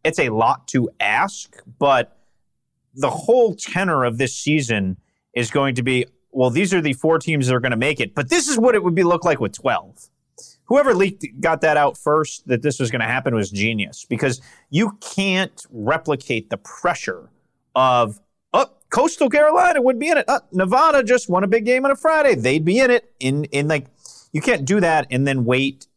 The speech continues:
yeah, five seasons. That's just, five seasons is an eternity. We just had a kombucha company disrupt high school football in Texas and college football.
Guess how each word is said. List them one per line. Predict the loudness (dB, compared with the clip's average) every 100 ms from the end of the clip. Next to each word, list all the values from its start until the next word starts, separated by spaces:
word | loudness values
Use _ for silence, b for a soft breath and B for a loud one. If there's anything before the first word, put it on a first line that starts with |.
| -4
yeah, | -4
five | -2 -2 -2
seasons. | -2 -4 -2
That's | -2 0
just, | -2 -4 b b b
five | -4 -2
seasons | -2 0 0 0
is | 0
an | -2
eternity. | -6 -10 -2 0 0 -2 -12 _ _ _
We | -4 -2
just | 0
had | -2
a |
kombucha | 0 -2 0 0 0 -2
company | -2 -2 -2 -2
disrupt | -2 -4 -4 0 0 0
high | -4 -4
school | 0 -2
football | 0 0 0 0
in | 0
Texas | -4 -2 -4
and | -2
college | 0 0 0
football. | -2 -2 -6 -8